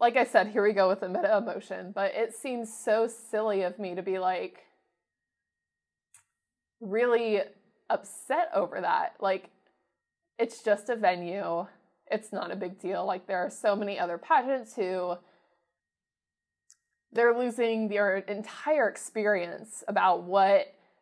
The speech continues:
their state, like, their state experience is. But,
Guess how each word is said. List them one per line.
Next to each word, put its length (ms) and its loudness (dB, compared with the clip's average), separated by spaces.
their 220 8
state, 680 -2
like, 200 -2
their 140 2
state 320 -2
experience 640 -6
is. 360 -16
But, 480 6